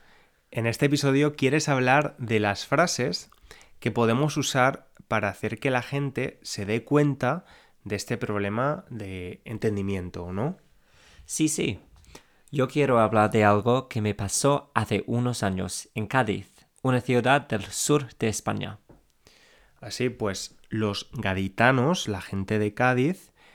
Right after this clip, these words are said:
Speaker 1: tienen fama de tener un acento complicado de entender.
Speaker 2: Sí, totalmente. Y lo puedo confirmar con mi propia experiencia.
Speaker 1: Pero deberíamos decir también que piensas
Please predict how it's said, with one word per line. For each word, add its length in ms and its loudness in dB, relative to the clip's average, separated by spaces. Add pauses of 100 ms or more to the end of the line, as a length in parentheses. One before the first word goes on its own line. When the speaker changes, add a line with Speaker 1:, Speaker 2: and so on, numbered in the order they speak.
(280)
Speaker 1:
tienen 320 0
fama 280 2
de 120 2
tener 300 -2
un 100 0
acento 720 -2
complicado 840 -2 (180)
de 80 -6
entender. 520 -8 (720)
Speaker 2:
Sí, 380 4
totalmente. 840 -2 (200)
Y 80 0
lo 180 0
puedo 300 0
confirmar 680 -2
con 220 -4
mi 160 0
propia 480 -2
experiencia. 760 -6 (800)
Speaker 1:
Pero 360 -4
deberíamos 800 2
decir 500 2
también 540 0 (300)
que 120 -6
piensas 680 0